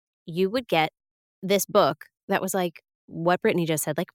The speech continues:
five hundred pages, and you very carefully had to lay the pages out,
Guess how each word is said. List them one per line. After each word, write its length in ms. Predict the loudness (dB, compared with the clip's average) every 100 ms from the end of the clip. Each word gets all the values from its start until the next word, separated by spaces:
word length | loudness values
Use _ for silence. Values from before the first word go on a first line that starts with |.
| _
five 280 | 4 6 2
hundred 640 | -2 0 0 2 0 0
pages, 440 | 0 0 0 -2 -4
and 120 | -4 -4
you 100 | -4
very 840 | -6 -4 -2 0 -2 -2 2 2 2
carefully 480 | 2 2 2 2 2
had 240 | 0 -2
to 360 | 0 0 2 -2 -6 _ -2
lay 220 | 4 4
the 100 | 4
pages 340 | 2 2 2 6
out, 280 | 6 6